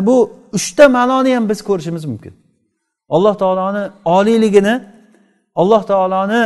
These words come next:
muslih, ya'ni buzilgan narsalarni isloh qiluvchi ekanligini va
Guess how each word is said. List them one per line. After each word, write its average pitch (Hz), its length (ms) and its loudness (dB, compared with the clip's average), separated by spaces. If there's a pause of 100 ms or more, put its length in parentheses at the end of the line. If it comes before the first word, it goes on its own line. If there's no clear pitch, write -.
(360)
muslih, 214 500 -4 (720)
ya'ni 196 280 0 (560)
buzilgan 220 560 0
narsalarni 190 580 -4
isloh 214 320 0
qiluvchi 247 360 0
ekanligini 208 640 0 (600)
va 190 140 6